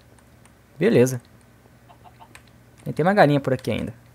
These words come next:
Eu tenho que fazer uma proteção pra isso aqui, pra a, a gente não cair lá embaixo quando a gente estiver correndo, né? E beleza, deixa eu liberar aqui o morcego pra ele ficar livre, né? Espero que ele não, não tente atacar os bichinhos lá embaixo de novo, né? Os escravinhos.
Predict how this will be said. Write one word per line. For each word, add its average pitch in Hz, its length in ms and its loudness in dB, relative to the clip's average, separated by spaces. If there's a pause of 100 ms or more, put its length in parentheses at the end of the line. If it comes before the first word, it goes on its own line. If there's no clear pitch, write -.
(400)
Eu - 60 -20
tenho 135 100 4
que 160 60 4
fazer 180 180 2
uma 196 80 4
proteção 220 420 0
pra 143 120 -4
isso 151 100 -4
aqui, 143 100 -6
pra 160 140 0
a, 156 380 2 (180)
a 127 40 -4
gente 147 200 -4
não 165 160 2
cair 175 340 6
lá 165 120 8
embaixo 143 280 4
quando 160 100 -2
a - 20 -2
gente 151 100 -10
estiver 151 140 -2
correndo, 113 420 0
né? 110 160 -4
E 139 160 -4 (800)
beleza, 110 380 4
deixa 143 200 -2
eu 160 40 0
liberar 147 400 6
aqui 127 180 0
o 135 40 2
morcego 135 340 -4
pra - 80 -4
ele 131 100 -2
ficar 127 240 -2
livre, 175 300 0
né? 202 160 0 (500)
Espero 143 240 0
que 147 80 -2
ele 143 120 2
não, 147 60 0 (280)
não 139 140 0
tente 139 240 2
atacar 135 280 2
os 135 80 4
bichinhos 135 360 2
lá 131 80 6
embaixo 127 300 4
de 123 100 -2
novo, 175 200 4
né? 139 120 6
Os 127 100 2
escravinhos. 127 500 2